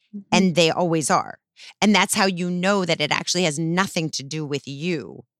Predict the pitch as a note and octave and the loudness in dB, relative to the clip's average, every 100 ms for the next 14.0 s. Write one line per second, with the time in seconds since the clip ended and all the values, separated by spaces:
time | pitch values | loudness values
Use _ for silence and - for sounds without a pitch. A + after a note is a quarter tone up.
0 | _ G#3 - F#3 G3 A3 - F3+ D#3+ F3 | _ -18 0 2 4 2 0 -4 -2 -4
1 | D#3+ D#3 D3 - _ _ _ _ _ _ | -2 -2 -2 -10 _ _ _ _ _ _
2 | _ - - _ _ D3+ D3+ F#3+ G3 G3+ | _ -20 -20 _ _ -8 0 2 4 2
3 | F#3 E3+ E3+ F3 - E3+ C#3+ - - D3 | 0 0 0 -2 -2 -2 -2 -2 -2 -2
4 | - D#3+ D#3 C#3+ C3 E3+ C#3 C3+ C3 - | -4 -4 -4 -6 -4 -2 -2 -6 -8 -14
5 | _ _ _ _ _ _ E3 E3+ - E3+ | _ _ _ _ _ _ -2 -2 0 0
6 | E3+ E3 D#3+ - D3 C#3+ C#3 C#3 B2+ _ | 2 0 0 -2 -2 -4 0 0 -2 _
7 | - C#3+ C3 D#3 D3+ - C#3+ C#3 C3+ B2+ | -8 -6 -4 -4 -4 -2 -2 0 -2 -4
8 | - - B2+ - D3+ - - _ _ - | -4 -6 -8 -4 -4 -4 -10 _ _ -20
9 | - - - - C4 C4 - B3+ B3+ - | -20 -20 -18 4 6 6 4 4 4 2
10 | A#3+ D4+ D4+ - A3 G#3+ G#3 F#3+ F#3 G#3+ | 2 2 2 2 2 2 2 0 0 2
11 | F#3+ E3+ C#3 C3+ - - - D#3+ - - | 2 2 2 0 0 -8 -8 -8 -10 -20
12 | _ - _ _ F#3+ G#3+ F#3+ - A#3 B3 | _ -20 _ _ 0 2 2 2 2 4
13 | B3+ A3 - - G3 G3 G#3+ - F#3 | 4 2 -2 -2 0 2 2 0 0